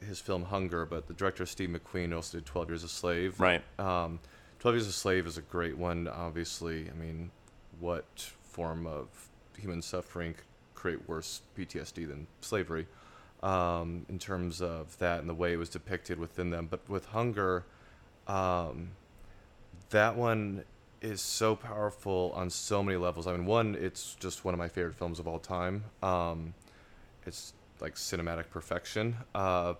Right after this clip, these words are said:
Speaker 1: but in terms of the performances, the prison guards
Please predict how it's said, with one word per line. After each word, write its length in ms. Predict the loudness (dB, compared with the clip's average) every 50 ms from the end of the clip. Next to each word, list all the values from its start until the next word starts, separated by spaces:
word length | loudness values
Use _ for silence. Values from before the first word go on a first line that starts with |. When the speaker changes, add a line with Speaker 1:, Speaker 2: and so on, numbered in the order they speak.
| -8 0
Speaker 1:
but 260 | 4 6 6 6 4
in 80 | 2 0
terms 320 | -4 -4 -4 -4 -2 -2
of 40 | -2
the 80 | -4 -4
performances, 760 | -4 -6 -8 -6 -4 -2 0 0 -2 -2 -4 -6 -6 -6 -6
the 80 | -8 -10
prison 520 | -10 -10 -6 -2 -2 0 0 0 0 0
guards 580 | 0 0 0 2 0 -2 -2 -4 -6 -8 -10